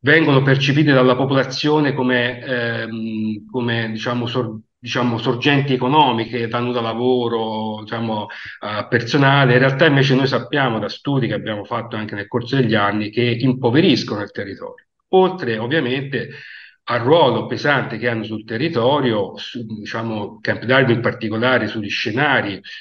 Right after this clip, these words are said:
eh, che hanno, diciamo, ehm, eh, diciamo, sui scenari, ehm, storici che hanno condizionato l'Italia, strategia della tensione, per esempio,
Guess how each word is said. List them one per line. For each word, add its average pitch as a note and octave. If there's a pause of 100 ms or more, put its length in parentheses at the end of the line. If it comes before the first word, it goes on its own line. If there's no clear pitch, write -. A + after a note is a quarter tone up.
(320)
eh, G#2+
che A#2
hanno, A2+
diciamo, G#2
ehm, G2 (640)
eh, G#2
diciamo, G#2+
sui A#2
scenari, A#2
ehm, G2+
storici A#2
che A2+
hanno G#2+
condizionato G#2+
l'Italia, A2
strategia G#2+
della G#2
tensione, A2
per G#2+
esempio, G#2